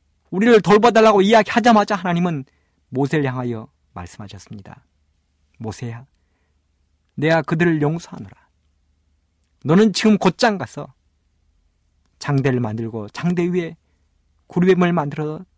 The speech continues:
달아라. 그리고 모든 백성들이 그것을 쳐다보면 살 것이라고." 다시 한번 사는 방법을 알려주셨습니다. 이런 하나님을 향하여 감사하게 되기를 간절히 바랍니다.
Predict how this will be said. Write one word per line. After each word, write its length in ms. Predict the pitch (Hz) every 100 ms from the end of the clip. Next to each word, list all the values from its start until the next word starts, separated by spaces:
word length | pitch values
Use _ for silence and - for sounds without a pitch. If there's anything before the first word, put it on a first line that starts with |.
| _
달아라. 460 | - 92 101 104 _ _ _ -
그리고 420 | 143 151 165 135 - _ _ _ _
모든 460 | 135 185 254 277 254
백성들이 520 | 190 185 247 233 214
그것을 380 | - 214 220 190
쳐다보면 580 | - 233 170 156 170 156 _ _ _ _
살 220 | - 208
것이라고." 640 | 190 160 101 104 120 104 - _ _
다시 260 | - 175 208
한번 300 | 196 190 147 - _
사는 400 | - - 254 240
방법을 540 | 214 - 117 135 143 131 _ _ -
알려주셨습니다. 920 | 123 143 - - - - - - _ _ _ _ _ _ _ _ _ _ _ _ _ -
이런 260 | 156 147
하나님을 460 | 135 175 147 131 120
향하여 420 | 104 123 113 107 - _ _ _
감사하게 480 | - 156 185 - 175
되기를 320 | 170 160 156
간절히 400 | 143 147 143 156
바랍니다. 560 | 147 131 113 - -